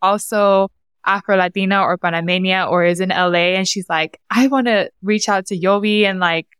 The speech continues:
learn more about her, get a coffee chat with her." I want that to be accessible. I want that person to reach out to you, even if you don't respond or you're like, "I'm gonna respond in a few days." Like,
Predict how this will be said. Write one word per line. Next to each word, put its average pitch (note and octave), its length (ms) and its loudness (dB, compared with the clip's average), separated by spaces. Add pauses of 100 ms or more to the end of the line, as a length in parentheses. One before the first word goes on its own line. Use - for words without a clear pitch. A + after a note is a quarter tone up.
(360)
learn G#3 280 2
more G3+ 220 2
about G3 260 0
her, G3 200 4
get G3 140 -2
a F#3+ 40 -12
coffee F#3+ 300 -4
chat F#3 220 -2
with F#3 140 -4
her." F#3 260 0 (500)
I B3+ 120 0
want F4 300 -2
that A3+ 220 0
to A#3 80 -8
be G#3 140 0
accessible. F3+ 800 -4
I G#3+ 140 -2
want A#3+ 280 0
that G3+ 180 -2
person G#3 340 -4
to G3 60 -8
reach F#3 220 -6
out F#3+ 220 0
to G#3 120 -8
you, F3 340 -4 (460)
even A#3+ 260 2
if B3 120 -2
you A3 80 0
don't G#3 200 2
respond F#3+ 580 0
or F3+ 60 0
you're F3 180 0
like, E3 240 -2
"I'm F3 100 -4
gonna F3+ 80 -4
respond F3 420 -2
in E3+ 60 -6
a F3 60 -6
few F3+ 200 -6
days." E3+ 380 -2
Like, D#3 360 -4